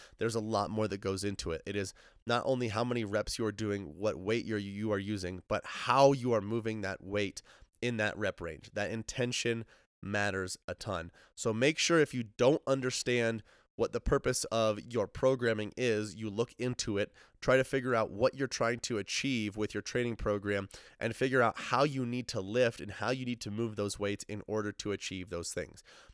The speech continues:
If you're working with a trainer, if you're working with some sort of coach, make sure you ask them. If you're not, try to, you know, if you're, if you have some sort of program you purchased,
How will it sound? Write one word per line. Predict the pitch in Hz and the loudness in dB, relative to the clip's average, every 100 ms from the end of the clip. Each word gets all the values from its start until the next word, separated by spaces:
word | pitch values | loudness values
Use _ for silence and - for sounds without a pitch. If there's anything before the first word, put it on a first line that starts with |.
| - | -8
If | 123 | -4
you're | 120 | -2
working | 104 123 117 | 0 -2 -2
with | 104 90 | -4 -4
a | |
trainer, | - 160 160 156 151 | 2 4 6 4 2
if | 139 | 0
you're | 92 | -4
working | 101 104 | -6 -6
with | 98 | -6
some | - 107 | -6 -6
sort | - 98 | -4 -6
of | - | -2
coach, | 143 143 - | 4 4 2
make | 110 107 | -6 -6
sure | - 117 | -6 -8
you | 120 | 0
ask | 143 147 - | 2 2 0
them. | 87 - - - - | -6 -8 -18 -16 -4
If | 117 113 | -4 -2
you're | 113 | -2
not, | 107 92 117 - - _ _ - | 0 2 2 2 -2 _ _ -8
try | - 117 104 | 0 4 4
to, | 113 - 113 110 110 | 0 -2 -2 0 0
you | 76 107 | -2 -4
know, | 87 | -4
if | 87 87 | -4 -4
you're, | 107 | -6
if | 104 | -6
you | 110 107 | -4 -2
have | 104 | -2
some | - | -4
sort | 107 95 | -6 -6
of | - | -6
program | - 127 123 117 | 0 2 2 -2
you | 110 | -2
purchased, | - 117 - 107 - | 0 0 0 -4 -6